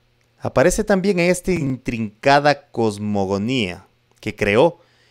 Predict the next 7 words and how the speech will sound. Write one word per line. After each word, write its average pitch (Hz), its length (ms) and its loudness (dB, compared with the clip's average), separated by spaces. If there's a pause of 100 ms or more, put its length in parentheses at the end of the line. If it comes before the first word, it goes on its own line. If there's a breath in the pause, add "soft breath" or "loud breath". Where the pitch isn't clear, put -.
(140 soft breath)
entidades 135 580 0
metafísicas - 880 -6
que 104 120 -8
Castillo 127 640 -4
llamaba 107 560 0
los 104 240 -4
seres. - 600 -10